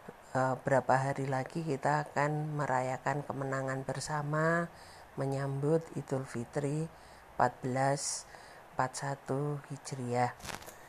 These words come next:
Selama covid nineteen dan juga work from home, eh, eh, eh, sebagai pendidik, dosen,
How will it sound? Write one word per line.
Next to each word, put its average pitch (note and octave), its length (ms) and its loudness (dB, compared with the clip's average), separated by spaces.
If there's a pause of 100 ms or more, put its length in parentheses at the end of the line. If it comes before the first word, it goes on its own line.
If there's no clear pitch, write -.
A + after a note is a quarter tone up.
(400)
Selama D3+ 560 10
covid D#3 640 10 (540)
nineteen D#3 800 8
dan C#3+ 160 8
juga C#3 320 8
work C#3 320 4
from C#3 480 6
home, E3+ 400 8 (720)
eh, - 320 0
eh, C3+ 40 -2 (280)
eh, D3+ 400 2
sebagai D3 480 6
pendidik, C#3+ 640 2 (640)
dosen, C#3+ 640 4